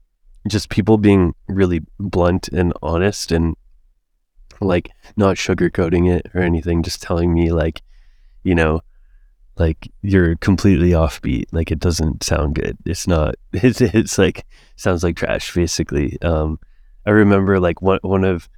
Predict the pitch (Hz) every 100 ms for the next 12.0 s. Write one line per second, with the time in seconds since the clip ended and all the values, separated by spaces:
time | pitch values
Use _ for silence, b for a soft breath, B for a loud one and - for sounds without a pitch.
0 | - 107 107 90 110 101 98 - 87 -
1 | 87 82 87 82 92 90 90 87 80 -
2 | _ _ _ _ _ _ - 92 85 80
3 | - - - - 82 71 58 - 101 92
4 | - 107 98 98 95 92 90 - 71 85
5 | 82 69 - 98 - 87 87 - - -
6 | _ _ _ - 87 82 107 95 90 85
7 | 90 87 85 87 82 85 82 85 80 82
8 | 78 73 - - - - - 87 - 101
9 | 95 90 90 82 - - - 87 82 87
10 | 120 107 107 92 90 87 - 85 85 87
11 | 85 85 82 - 87 82 73 - 90 85